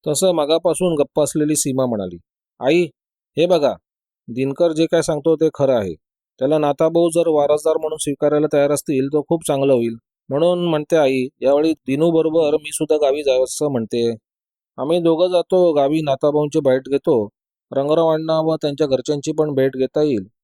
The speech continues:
यावेळी आई तुम्ही मला अडवू नका." आई बसल्या जागेवरून उठत म्हणाली, "माझ्या बापडीचं कोण ऐकणार आहे आता? तुम्ही दोघांनी ठरवलंय तर जावा,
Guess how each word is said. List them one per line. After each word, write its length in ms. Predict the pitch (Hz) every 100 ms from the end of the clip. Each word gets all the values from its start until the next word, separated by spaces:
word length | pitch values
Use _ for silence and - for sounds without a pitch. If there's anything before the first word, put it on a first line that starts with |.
| _ _
यावेळी 300 | 139 160 175
आई 200 | 180 175
तुम्ही 280 | 175 170 170
मला 220 | 160 160
अडवू 240 | 151 147 143
नका." 260 | 120 - 85 _ _ _ _ _ _ -
आई 180 | 131 175
बसल्या 340 | 160 - 175
जागेवरून 420 | 165 160 165 165
उठत 180 | 165 143 139
म्हणाली, 300 | 117 98 92 _ _
"माझ्या 300 | 117 127 160
बापडीचं 420 | 170 160 170 165 165
कोण 220 | 165 160
ऐकणार 320 | 139 143 139
आहे 100 | 139
आता? 360 | 123 135 139 135 _ _ _ _
तुम्ही 160 | 135 151
दोघांनी 400 | 147 143 151 165
ठरवलंय 580 | 147 147 160 160 143 147
तर 140 | 160
जावा, 340 | 143 147 147